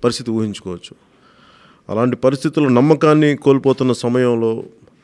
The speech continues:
ఆయన పడ్డ బాధను చూసి, ఆయన పడ్డ, నాగబాబు గారి పడ్డ బాధ, వేదన సంబంధంలో అసలు ఆ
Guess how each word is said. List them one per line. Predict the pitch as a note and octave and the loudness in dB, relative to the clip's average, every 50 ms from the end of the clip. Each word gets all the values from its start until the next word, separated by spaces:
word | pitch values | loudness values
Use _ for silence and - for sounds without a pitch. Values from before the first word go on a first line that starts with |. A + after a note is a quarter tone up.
| _ _ _ _ _ _ _ _ _ _ - | _ _ _ _ _ _ _ _ _ _ -10
ఆయన | - G#2+ A2+ A2+ | -6 -4 -2 -2
పడ్డ | A2 - B2+ B2+ C3 C3+ | -2 0 0 -2 0 0
బాధను | D3 A#2+ B2 B2 C3+ C3+ C3+ C3+ C3 A2+ - | 0 2 4 4 4 4 2 0 -2 -4 -6
చూసి, | C3 A2+ G#2 C3 | -6 -4 -4 -4
ఆయన | A#2 A2+ A2 | -2 -2 -4
పడ్డ, | F#2+ - A2+ A#2 A#2+ A#2 A2+ G#2+ G2 F#2+ - - | -4 -6 -6 -4 -2 -2 -2 -2 -4 -6 -8 -8
నాగబాబు | G2 G2+ A2 B2 C3 C3+ C3 C3 B2 | -6 -2 0 0 2 2 2 2 4
గారి | B2+ B2 A#2+ | 2 2 2
పడ్డ | - A2+ A2 G#2+ A2 A2 G#2 G2+ G2+ G2+ F#2 - | 0 -6 -4 -2 -2 -2 -2 -2 -4 -6 -8 -8
బాధ, | F2 G2+ G#2+ A#2 A#2+ A#2+ B2+ | -6 -4 -2 -2 -2 0 0
వేదన | C3 B2+ A#2+ G#2 G2 G#2+ A#2 B2 A2+ A#2+ A#2+ A#2 A2 G#2 G2 G#2 - _ _ _ _ _ _ _ _ _ _ _ _ _ _ _ _ _ _ _ _ _ _ _ _ | 0 -2 -2 -2 0 0 0 0 2 0 -2 -2 -2 -6 -8 -10 -14 _ _ _ _ _ _ _ _ _ _ _ _ _ _ _ _ _ _ _ _ _ _ _ _
సంబంధంలో | - - A2 B2 C#3+ C#3+ D3 D3 C#3+ C#3 C3+ | -12 -8 -4 0 0 2 2 2 2 2 0
అసలు | B2 - - B2 A#2+ | -2 -2 -2 -4 -4
ఆ | A2 G#2 G2 | -2 -4 -6